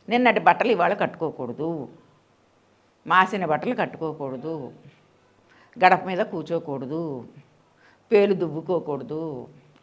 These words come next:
ఇలాంటివన్నీ చెప్తూ ఉంటారు కదా పెద్దలు. ఇవన్నీ కూడా మెల్లిగా కలి మనలో ప్రవేశించే లక్షణాలు అన్నమాట.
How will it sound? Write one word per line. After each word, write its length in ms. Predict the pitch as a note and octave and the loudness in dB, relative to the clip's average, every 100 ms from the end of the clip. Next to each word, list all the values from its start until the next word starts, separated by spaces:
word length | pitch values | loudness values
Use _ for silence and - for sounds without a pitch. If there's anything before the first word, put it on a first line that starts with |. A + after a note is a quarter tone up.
| - | -14
ఇలాంటివన్నీ 600 | C4+ D4 C#4 G#3 A3+ C#4+ | -10 -8 -6 -6 -4 -4
చెప్తూ 260 | F#3 - G#3 | -6 -6 -10
ఉంటారు 240 | G#3 E3+ | -8 -8
కదా 180 | D3+ C#3 | -6 -8
పెద్దలు. 440 | D3 C3 A2+ E3+ G3+ _ - - - | -8 -10 -10 -12 -14 _ -20 -18 0
ఇవన్నీ 440 | F4 G4+ G4 G4 | 4 6 4 2
కూడా 480 | F#4+ A3 F3+ F3 G#3 - - _ _ _ _ _ _ - | 0 0 2 0 -2 -8 -20 _ _ _ _ _ _ -10
మెల్లిగా 400 | F#3 A3+ C4+ C#4 | -4 0 2 2
కలి 300 | C4 F3+ A3+ | 2 2 2
మనలో 380 | B3+ D#3+ F3 G#3+ | 2 0 0 0
ప్రవేశించే 680 | A3 F3 F3+ E3+ F3 F3 E3 | 0 0 0 -2 -6 -4 -2
లక్షణాలు 520 | C#3+ A#2+ - D#3+ C#3+ | -2 -4 -6 -6 -6
అన్నమాట. 380 | - - - | -6 -12 -14